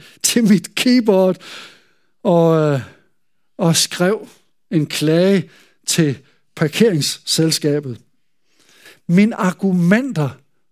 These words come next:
væltede frem. Jeg har aldrig været så klar i hovedet. Altså normalt, så, så, så farer jeg ikke i blækhuset, faktisk. Men det gjorde jeg der.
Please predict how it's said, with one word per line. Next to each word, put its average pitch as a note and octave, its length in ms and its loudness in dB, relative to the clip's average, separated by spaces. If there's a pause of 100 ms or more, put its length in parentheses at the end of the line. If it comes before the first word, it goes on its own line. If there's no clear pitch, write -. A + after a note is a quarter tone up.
(100)
væltede F#3 520 0
frem. F3+ 260 -4
Jeg G3 80 -2
har F3 80 2
aldrig G#3 140 0
været F#3+ 160 0
så F3 140 -4
klar F3 320 -6
i E3 80 -4
hovedet. C#3+ 460 -2 (2500)
Altså F3+ 360 -2
normalt, G3 480 0
så, A3+ 180 -2
så, A#3 260 -4
så A3 160 -4
farer G3+ 280 -4
jeg F3 100 0
ikke G#3+ 100 -4
i G#3+ 40 -4
blækhuset, D#3+ 640 -6
faktisk. C3+ 500 -12 (260)
Men - 60 -6
det G#3+ 100 0
gjorde C4+ 220 0
jeg A3 100 2
der. G#3 280 0